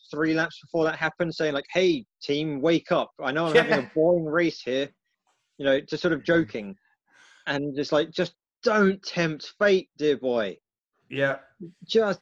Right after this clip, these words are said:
Speaker 1: don't do it. That was a, that was a real Murray Walkerism. Just like, "Oh, here we go. Now you've said that, it's bound to happen." Uh, and, you know, of, of all the things that he should depend upon,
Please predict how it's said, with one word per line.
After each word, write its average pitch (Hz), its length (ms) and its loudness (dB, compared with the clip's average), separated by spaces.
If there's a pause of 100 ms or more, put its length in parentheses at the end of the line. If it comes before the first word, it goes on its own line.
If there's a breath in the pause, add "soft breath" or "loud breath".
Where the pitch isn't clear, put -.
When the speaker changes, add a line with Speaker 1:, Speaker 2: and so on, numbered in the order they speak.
Speaker 1:
don't 202 300 0
do 196 120 0
it. 185 60 -4
That 202 160 0
was 170 140 -6
a, 190 80 -2
that 196 180 -2
was 165 120 -4
a 180 40 0
real 185 280 2
Murray 165 400 2
Walkerism. 143 720 -2
Just 135 180 -10
like, 143 180 0
"Oh, 147 160 2
here 156 200 0
we 135 100 -4
go. 113 220 0
Now 139 120 -2
you've 147 200 -2
said 147 280 0
that, 110 220 -4
it's - 180 -20
bound 151 240 -2
to 123 100 -8
happen." 85 440 -14 (1400)
Uh, 120 320 0 (540)
and, 165 140 0
you 160 120 4
know, 151 120 0
of, 139 160 -4 (340 soft breath)
of 151 120 -2
all 208 200 4
the 202 80 2
things 185 360 -4
that 156 120 -6
he 165 160 -4
should 165 280 -6
depend 165 420 -6
upon, 107 420 -6